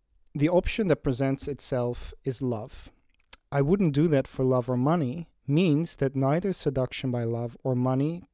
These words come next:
would provide enough pleasure to balance out the risk of some social action.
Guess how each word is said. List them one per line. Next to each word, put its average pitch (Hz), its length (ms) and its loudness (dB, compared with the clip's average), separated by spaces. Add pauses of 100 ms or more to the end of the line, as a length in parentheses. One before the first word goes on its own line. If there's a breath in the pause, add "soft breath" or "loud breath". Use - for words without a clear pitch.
(140)
would 139 180 -4
provide 135 440 2
enough 135 300 -2
pleasure 139 640 -2
to 123 220 -10 (140)
balance 143 380 0
out 123 220 -4
the 123 100 -2
risk 117 460 -6 (100)
of - 80 -16
some 127 220 -4
social 120 500 -6
action. - 480 -12